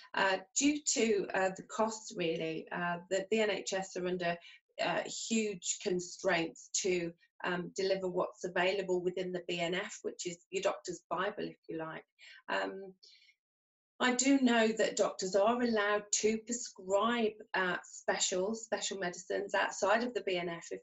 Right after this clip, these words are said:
they believe they are specific enough for the needs of their patients. Um,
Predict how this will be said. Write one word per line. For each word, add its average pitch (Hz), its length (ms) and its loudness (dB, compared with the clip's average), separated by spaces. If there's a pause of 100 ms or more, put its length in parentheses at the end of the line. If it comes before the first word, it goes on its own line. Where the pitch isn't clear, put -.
they 214 260 6
believe 190 540 0
they 175 160 2
are 180 300 0
specific - 760 -4
enough 175 260 -4 (140)
for 226 260 6
the 214 100 2
needs 175 360 -4
of 175 100 -4 (120)
their 170 360 4 (460)
patients. 208 540 -2 (380)
Um, 196 500 -4